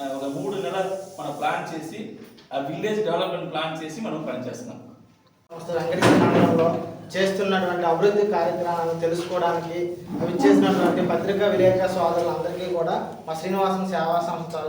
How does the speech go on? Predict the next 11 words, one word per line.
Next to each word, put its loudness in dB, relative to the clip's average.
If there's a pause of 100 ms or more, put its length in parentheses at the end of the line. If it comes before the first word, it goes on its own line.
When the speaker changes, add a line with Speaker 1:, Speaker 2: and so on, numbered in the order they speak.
(440)
Speaker 2:
తరఫున -2
హృదయపూర్వక 0
స్వాగతం -4
తెలియజేసుకుంటున్నాం. -6 (340)
ఆ, 2
ఫ-, 4
యాక్చువల్‌గా 6
వచ్చి 2
మేము 2
వెంకటగిరి 2
మండలం 2